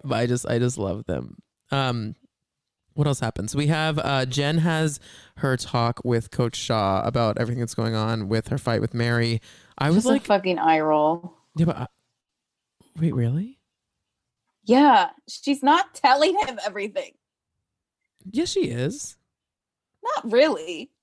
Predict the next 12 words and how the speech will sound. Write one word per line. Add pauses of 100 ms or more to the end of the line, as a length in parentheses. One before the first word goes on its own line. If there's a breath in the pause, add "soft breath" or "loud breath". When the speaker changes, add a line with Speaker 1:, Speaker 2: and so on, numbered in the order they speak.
Speaker 2:
She's
not
telling
him
the
fact
that
she
called
her
grandpa
motherfucker